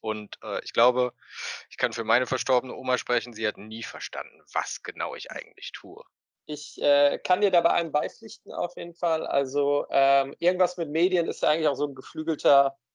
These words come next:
Speaker 2: Begriff einfach geworden, ähm, was ich zumindest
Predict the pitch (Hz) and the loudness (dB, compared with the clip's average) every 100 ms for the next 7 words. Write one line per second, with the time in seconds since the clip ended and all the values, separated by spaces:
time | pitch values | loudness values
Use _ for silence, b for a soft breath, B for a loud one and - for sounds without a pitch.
0 | _ _ _ 123 139 - 135 170 - 160 | _ _ _ 0 0 2 0 0 -2 -2
1 | 156 - 147 - 131 139 151 156 151 - | 0 0 -2 -2 0 2 2 0 -10 -4
2 | 139 139 139 131 135 - - - - 156 | -2 -2 -4 -2 -2 -2 -16 -16 -10 -6
3 | 156 - | -6 -8